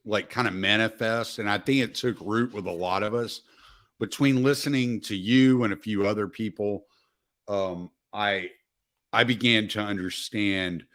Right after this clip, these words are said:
this spiritual war that we were entangled in. And, um, I, uh, very grateful to the work that you've done on, on the more spiritual side of things.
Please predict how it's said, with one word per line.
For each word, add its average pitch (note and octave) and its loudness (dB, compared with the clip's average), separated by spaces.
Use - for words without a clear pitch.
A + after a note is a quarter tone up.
this G#2 -2
spiritual A2 0
war F#2+ 2
that F#2+ -2
we G2+ 0
were F2+ -2
entangled F#2 -4
in. C#2+ -12
And, F#2 -2
um, D2+ -6
I, F#2+ -2
uh, F#2+ -16
very A#2 6
grateful G#2 0
to G#2+ -2
the F#2 -6
work F#2+ 0
that F2+ -6
you've E2 -8
done F#2 -2
on, F2+ -4
on F2+ -6
the E2+ -6
more F2+ -4
spiritual F2 -6
side F2 -2
of D#2+ -10
things. D#2+ -10